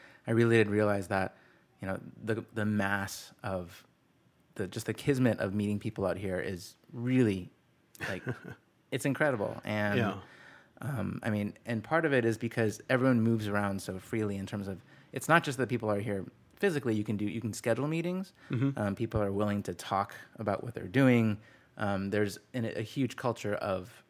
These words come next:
Speaker 1: I think, cooperation as opposed to competition.
Speaker 2: Yeah.
Speaker 1: Um,
Speaker 2: Well, and, and, and I think, and, and
Speaker 1: Yeah.
Speaker 2: um,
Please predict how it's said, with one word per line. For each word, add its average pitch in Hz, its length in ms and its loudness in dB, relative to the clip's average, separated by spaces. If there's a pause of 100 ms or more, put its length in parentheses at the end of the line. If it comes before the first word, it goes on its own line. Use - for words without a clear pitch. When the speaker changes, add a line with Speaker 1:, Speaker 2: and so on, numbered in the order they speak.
Speaker 1:
I 117 80 -10
think, 104 220 -10
cooperation 117 960 -4
as 104 120 -8
opposed 95 340 -8
to - 160 -8
competition. 147 800 -8 (120)
Speaker 2:
Yeah. 123 380 2
Speaker 1:
Um, 95 420 -4 (220)
Speaker 2:
Well, 262 180 12
and, 226 200 4 (100)
and, 202 240 2 (100)
and 180 140 4
I 190 60 4
think, 196 200 2
and, 143 200 2
and 143 360 -4
Speaker 1:
Yeah. 147 140 2 (140)
Speaker 2:
um, 160 180 -10